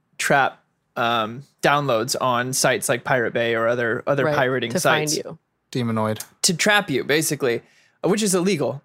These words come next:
Speaker 1: because they're
Speaker 2: Yeah.
Speaker 1: putting it up themselves. So what happens is these sites then start working with, there's a, the few, the big ones started working with the F B I to find these lawyers who were putting up these fake,
Speaker 2: Oh my gosh.
Speaker 1: uh,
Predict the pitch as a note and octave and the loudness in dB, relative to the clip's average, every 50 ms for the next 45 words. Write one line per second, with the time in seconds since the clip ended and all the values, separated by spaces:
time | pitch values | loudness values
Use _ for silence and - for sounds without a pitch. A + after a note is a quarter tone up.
0 | _ _ _ _ _ _ _ _ _ _ D3 C#3+ - D3+ D3 D#3+ D3+ - D#3+ D3+ | _ _ _ _ _ _ _ _ _ _ -4 -2 0 0 2 2 2 2 0 0
1 | C#3+ C#3+ C#3 C#3 C#3 - - C3 C3+ - - D3+ C3+ A#2+ - - - - - - | 0 0 0 0 0 0 -2 -4 -2 0 2 2 2 0 -2 -6 -6 -2 0 2
2 | E3+ D#3 D#3+ D3+ - - D3+ D#3+ D#3 E3 F#3 G3 F#3+ F#3+ F3 D#3+ D#3 D#3 D3 C#3+ | 2 2 2 0 -2 -2 0 0 2 2 2 2 2 0 -2 -2 0 0 0 0
3 | C#3+ C#3 C#3+ - - E3 D#3 D3 - - D3+ C#3+ C#3 - - D3 C3+ A#2+ B2+ B2+ | -2 -2 0 2 4 4 2 2 0 0 0 0 0 2 2 2 2 2 2 0
4 | C3 - C3+ B2 B2 A#2+ A#2+ - C#3 C3 C3+ C#3 C#3 - _ - C3+ C3 - - | -2 -2 -4 -2 0 0 0 0 0 -2 -2 -4 -6 -6 _ -4 -4 -4 -2 -2
5 | F#3 E3+ D3 C#3 C3 D3 D3 D3 C3 B2+ - D3+ C#3+ C#3 C3 B2+ C3+ C#3+ C#3+ D3 | -2 0 0 0 0 0 0 0 -2 -2 0 2 2 2 2 2 0 0 0 -2
6 | C3+ B2+ - C3+ A#2+ B2 - B2+ B2 B2+ B2 A#2 A#2+ - - C3 A#2+ A#2+ A#2 B2 | -4 -2 0 0 -2 0 0 0 0 2 2 0 -2 -2 -2 -2 -2 0 -2 -4
7 | A#2 - - B2 C3 D#3 F3 D#3 B2+ - - C#3+ - - - _ _ _ _ _ | -6 -6 -4 -2 0 2 2 2 0 0 -2 -2 -4 -6 -8 _ _ _ _ _
8 | _ _ D3+ C#3 B2 A2+ - - C#3+ C3 B2 A#2+ A#2 A#2 - - A#2+ A2 A#2+ - | _ _ -2 -2 0 -2 -2 -2 -2 0 0 0 -2 -2 -2 -2 -2 -2 -2 -2
9 | - - - B2+ A#2 G#2+ F#3 A3 G3+ G3 F#3 D#3 E3+ F3+ F3+ A3 F3 F3 G3 G3 | -2 0 0 2 2 2 0 0 -2 -2 -2 -2 -2 0 0 0 2 2 2 2
10 | - - - D3+ C3 B2+ A#2+ A#2 A2+ A2+ A2+ - | 2 2 2 4 4 4 4 4 4 4 2 2